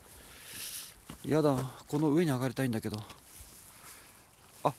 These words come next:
朝はその公園だ。この公園でジョギングされてる方。あ、ジョギング。あ、朝はジョギング多いんだ、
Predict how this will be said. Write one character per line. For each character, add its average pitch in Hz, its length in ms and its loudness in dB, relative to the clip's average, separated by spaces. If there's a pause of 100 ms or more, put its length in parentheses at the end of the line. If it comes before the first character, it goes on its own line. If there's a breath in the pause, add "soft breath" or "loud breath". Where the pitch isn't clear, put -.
朝 135 220 10
は 160 60 8
そ 160 120 4
の 170 100 6
公 175 100 8
園 170 60 8
だ。 - 80 4
こ 185 100 10
の 202 80 12
公 208 80 12
園 202 60 12
で 175 60 10
ジ 147 80 10
ョ 147 40 12
ギ 190 120 10
ン 190 40 10
グ 175 100 6
さ 165 120 0
れ 160 60 0
て 160 100 -4
る 156 60 -2
方。 151 220 4
あ、 147 500 4
ジ 127 100 6
ョ 135 40 10
ギ 170 120 8
ン 175 80 6
グ。 165 160 8 (600 loud breath)
あ、 123 220 6
朝 160 180 8
は 117 80 10
ジ 117 80 4
ョ 117 40 4
ギ 143 120 2
ン 160 40 6
グ 160 80 6
多 165 60 8
い 147 60 6
ん 120 40 2
だ、 110 100 0